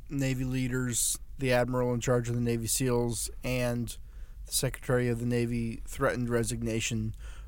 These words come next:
over Trump's, uh, threatened intervention in a, uh, review board for Eddie Gallagher. Um, and then on Sunday,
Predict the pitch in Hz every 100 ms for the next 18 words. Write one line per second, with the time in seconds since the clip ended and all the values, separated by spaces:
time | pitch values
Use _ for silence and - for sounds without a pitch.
0 | - 127 117 117 110 110 107 - - -
1 | 123 117 - - - - - - - 98
2 | 87 - - 131 90 120 120 117 113 117
3 | 117 - 120 117 123 120 113 113 113 113
4 | 113 127 120 123 131 120 120 117 - 120
5 | 120 120 117 120 117 120 117 117 113 -
6 | - - - - 117 123 117 110 113 -
7 | - - 147 156 151 135 127 - 135 127
8 | 120 117 117